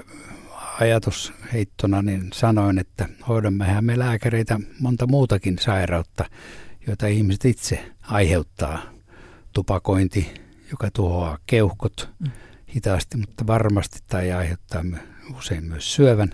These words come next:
Speaker 1: keuhkosyövän. Ja sitten syömistavat,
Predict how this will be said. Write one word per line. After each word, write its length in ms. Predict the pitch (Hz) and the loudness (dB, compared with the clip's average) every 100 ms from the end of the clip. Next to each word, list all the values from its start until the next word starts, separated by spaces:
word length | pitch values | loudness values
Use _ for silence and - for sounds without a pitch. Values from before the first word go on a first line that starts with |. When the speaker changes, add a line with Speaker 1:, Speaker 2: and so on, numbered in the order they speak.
| - | -4
Speaker 1:
keuhkosyövän. 640 | 117 98 - 117 92 92 - - - - - - - - _ - | -4 -4 -6 -2 0 -2 -4 -12 -20 -20 -20 -20 -20 -20 _ -12
Ja 460 | 120 104 98 95 95 107 - - | -6 0 2 2 2 -2 -10 -10
sitten 480 | 117 - 101 92 98 | -8 -4 -2 -2 -4
syömistavat, 1000 | - 110 87 - - 117 110 95 - | 0 2 2 0 6 8 8 4 -2